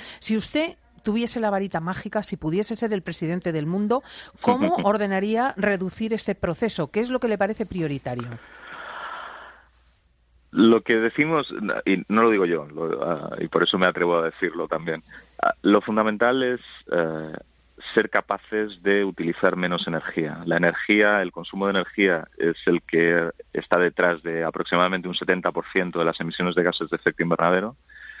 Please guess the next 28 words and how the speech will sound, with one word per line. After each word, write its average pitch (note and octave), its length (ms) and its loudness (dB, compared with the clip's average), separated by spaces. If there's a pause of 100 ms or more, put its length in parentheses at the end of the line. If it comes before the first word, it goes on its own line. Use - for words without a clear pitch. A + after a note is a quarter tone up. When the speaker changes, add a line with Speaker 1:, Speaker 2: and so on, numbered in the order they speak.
(460)
Speaker 2:
Y F#2+ 280 6
lo F2 180 4
que E2 140 -4
se F#2+ 120 2
ha - 20 4
demostrado F2+ 400 0
repetidas F2+ 460 -2
veces G2 280 -2
es F#2+ 140 -2
que F#2 160 0
podríamos F2+ 1040 0
disfrutar F#2+ 720 0
de F2 80 -4
los F2 180 -4
mismos G2 300 -2
servicios F#2+ 500 0
energéticos G2+ 640 -2
con F2+ 160 2
mucho G2 380 2
menos F#2+ 320 0
consumo F2 440 0
de F2 120 2
energía G#2+ 500 2
y - 140 -8
que F2 120 2
a D#2+ 120 2
la D#2+ 120 0
vez G2 180 2